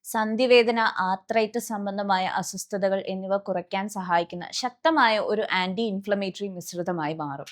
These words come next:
മഞ്ഞൾ പിത്തരസത്തിന്റെ ഉൽപ്പാദനത്തെ ഉത്തേജിപ്പിക്കുന്നു. ഇത്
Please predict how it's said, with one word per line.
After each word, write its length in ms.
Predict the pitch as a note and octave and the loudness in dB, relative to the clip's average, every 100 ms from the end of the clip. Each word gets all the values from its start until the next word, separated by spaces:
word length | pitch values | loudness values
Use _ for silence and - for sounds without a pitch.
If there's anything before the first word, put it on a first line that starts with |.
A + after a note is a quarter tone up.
| - - | -18 -2
മഞ്ഞൾ 340 | C#4+ D#4 F4 F4 D4 | 2 4 4 2 -4
പിത്തരസത്തിന്റെ 760 | - D#4+ D#4+ D#4 D4 C#4 C4 | 2 6 8 6 0 0 2
ഉൽപ്പാദനത്തെ 760 | A#3+ G3 - A3 G#3+ G#3+ G3+ G3 | 2 0 6 6 6 2 -4 -4
ഉത്തേജിപ്പിക്കുന്നു. 960 | - F3 - E3+ E3+ E3+ D#3 D3+ D3+ _ _ - - - | -4 -6 -2 -2 -2 -8 -14 -12 -12 _ _ -20 -18 -6
ഇത് 260 | D4 D#4+ | 2 4